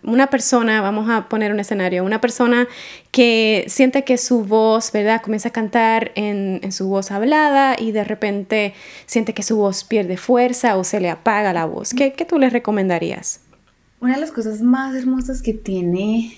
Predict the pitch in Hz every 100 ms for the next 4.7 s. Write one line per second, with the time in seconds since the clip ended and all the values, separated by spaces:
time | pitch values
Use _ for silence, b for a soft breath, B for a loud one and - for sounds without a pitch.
0 | B - 226 220 233 240 208 180 226 254
1 | - B B B B - - 226 214 -
2 | 226 240 240 - 202 220 196 175 226 233
3 | 185 170 165 185 202 - 208 196 180 170
4 | 165 220 196 170 165 165